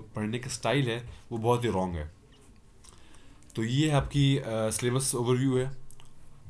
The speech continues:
टू थाउजेंड ट्वेंटी फ़ोर इस्लामियात टू ज़ीरो फ़ाइव एट का, ठीक है। इसमें उन्होंने देखिए बताया हुआ है कि जो major teachings in the, अ, hadith of the prophet हैं, उसके अंदर उन्होंने, उन्होंने बताया हुआ है कि candidates should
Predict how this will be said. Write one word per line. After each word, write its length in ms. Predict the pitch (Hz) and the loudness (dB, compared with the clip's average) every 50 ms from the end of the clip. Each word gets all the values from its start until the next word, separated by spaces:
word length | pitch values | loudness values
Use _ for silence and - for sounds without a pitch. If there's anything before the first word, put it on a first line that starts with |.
| - - - - - - - - | -18 -18 -18 -20 -20 -20 -8 -4
टू 100 | 127 120 | -4 -2
थाउजेंड 200 | 113 117 117 110 | -2 -2 -2 -2
ट्वेंटी 220 | 107 110 107 107 104 | -2 0 0 0 -2
फ़ोर 340 | - - 123 123 127 127 - | -2 0 0 0 0 0 -4
इस्लामियात 560 | - - 110 107 107 110 110 110 107 110 - - | -4 -2 -2 -2 0 0 0 0 -2 -4 -6 -4
टू 100 | 123 120 | -4 -2
ज़ीरो 180 | 113 117 117 113 | 0 0 -2 -2
फ़ाइव 300 | - - 104 98 98 90 | -2 -2 -2 0 0 0
एट 160 | 90 87 87 | -2 -2 -4
का, 160 | - 92 82 80 - - - - - | -6 -10 -10 -10 -12 -14 -18 -16 -12
ठीक 80 | 107 | -12
है। 100 | 117 127 - - - - - - - - - - - 120 | -12 -12 -12 -16 -18 -18 -18 -18 -20 -20 -20 -10 -6 -4
इसमें 220 | 120 - 156 151 | -2 0 2 2
उन्होंने 180 | 151 151 151 131 | 2 2 2 2
देखिए 180 | - - 135 | 0 0 0
बताया 280 | 110 104 107 101 101 101 | 0 0 2 2 2 2
हुआ 100 | 101 107 | 2 2
है 40 | 127 127 - - - - - - - - - - - - - - - - - | 0 0 -2 -4 -4 -6 -6 -8 -10 -12 -12 -14 -16 -16 -16 -18 -16 -12 -4
कि 60 | 120 | 0
जो 100 | 123 120 | 0 2
major 360 | 113 104 104 95 120 127 135 131 123 | 2 2 2 4 4 4 2 2 0
teachings 320 | 113 107 127 135 139 139 | -2 -2 0 0 2 0
in 160 | 117 98 113 113 104 | 0 -2 -4 -2 -2
the, 60 | 110 | -2
अ, 500 | 110 98 - - 104 101 101 98 95 87 | -2 -4 -4 -6 -6 -4 -2 -2 -2 -4
hadith 240 | 107 104 113 120 - | -4 -4 -4 -4 -4
of 100 | 123 110 110 | -2 -2 -4
the 60 | 98 - | -2 -2
prophet 320 | 101 90 87 - 131 127 110 | -2 -2 0 -2 -2 -2 -4
हैं, 140 | 104 110 107 - - - - - - - - - - - - | -6 -6 -8 -12 -14 -12 -10 -8 -6 -6 -6 -6 -8 -6 -4
उसके 200 | 127 - - 151 | -4 -2 0 0
अंदर 120 | 156 151 | 0 2
उन्होंने, 300 | 156 147 135 135 139 139 | 2 2 2 4 2 2
उन्होंने 300 | 139 139 131 127 131 123 | 0 -2 -4 -2 -2 -2
बताया 200 | 110 - 113 113 | -2 -2 -2 0
हुआ 100 | 117 123 | 0 0
है 40 | 135 | 0
कि 120 | 143 143 139 | 0 -2 -2
candidates 800 | 139 - - - - 127 113 113 123 120 120 139 160 151 - - | -4 -6 -12 -8 -6 -4 -2 0 2 2 2 2 2 0 -2 -2
should 160 | 131 123 120 | -2 -2 -2